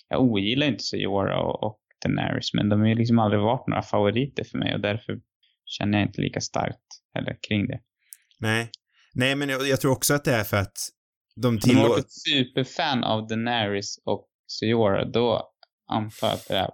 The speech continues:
Speaker 1: var en rätt stark scen, men
Speaker 2: Fast det har jag också en, en, eh, eller jag har ingen teori om det egentligen. Jag vill bara säga en sak innan vi går ifrån, eh, Theon. Att jag tror att det ögonblicket är så starkt, men det kan flytta in i och för sig i Ser Jorah,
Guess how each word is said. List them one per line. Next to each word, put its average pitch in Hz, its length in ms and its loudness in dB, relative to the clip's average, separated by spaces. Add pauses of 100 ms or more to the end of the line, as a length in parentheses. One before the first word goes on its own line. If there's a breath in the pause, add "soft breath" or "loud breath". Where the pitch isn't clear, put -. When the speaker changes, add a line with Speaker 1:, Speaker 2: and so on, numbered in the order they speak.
Speaker 1:
var 110 240 0
en 95 60 -2
rätt 92 140 -4
stark 90 320 -6
scen, 95 320 -6
men 104 200 -2
Speaker 2:
Fast 135 120 -2
det 170 60 2
har 175 80 2
jag 170 80 2
också 165 200 -2
en, 143 140 -2 (220)
en, 123 240 -2
eh, 104 600 -2 (160)
eller 113 200 0
jag 95 100 0
har 98 60 -6
ingen 92 160 -4
teori 98 300 -2
om 92 100 -4
det 92 80 -2
egentligen. 92 320 -4 (240 loud breath)
Jag 120 100 0
vill 131 100 2
bara 127 120 0
säga 123 180 2
en 107 60 0
sak 101 160 0
innan 101 140 2
vi 98 60 2
går 95 120 -2
ifrån, 92 340 -4
eh, 92 120 -4
Theon. 90 280 -4 (320 loud breath)
Att 104 180 -4 (320)
jag 123 200 0
tror 127 100 2
att 120 100 -2
det 127 320 0
ögonblicket 104 420 -2
är 101 100 0
så 101 140 -2
starkt, - 480 -2
men 127 100 -2
det 139 80 0
kan 143 160 0
flytta 120 280 0
in 123 180 0
i 92 60 -4
och 87 40 -8
för - 60 -10
sig 87 380 -4
i 95 40 -12
Ser - 140 -8
Jorah, 90 280 -10